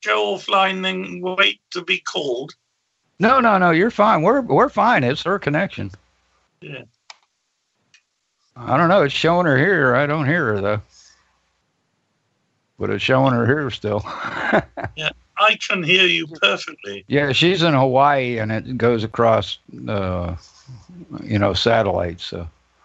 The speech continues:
Speaker 1: Yeah, where,
Speaker 2: sometimes
Speaker 1: where are you?
Speaker 2: I'm in Georgia.
Speaker 1: Ah, is that a long way from where she is?
Speaker 2: Uh, yeah, about five thousand miles. <laughs>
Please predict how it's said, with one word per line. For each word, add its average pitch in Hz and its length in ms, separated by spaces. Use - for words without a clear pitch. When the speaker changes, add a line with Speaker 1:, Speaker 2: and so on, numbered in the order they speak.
Speaker 1:
Yeah, 175 120
where, 190 320
Speaker 2:
sometimes - 160
Speaker 1:
where 196 220
are 180 60
you? 139 360
Speaker 2:
I'm 147 200
in 101 140
Georgia. 95 460
Speaker 1:
Ah, - 300
is 143 100
that 180 140
a 160 40
long 180 300
way 147 220
from 135 400
where 139 180
she 147 280
is? 175 240
Speaker 2:
Uh, 113 360
yeah, 110 580
about 107 600
five 123 240
thousand 135 340
miles. 120 440
<laughs> - 720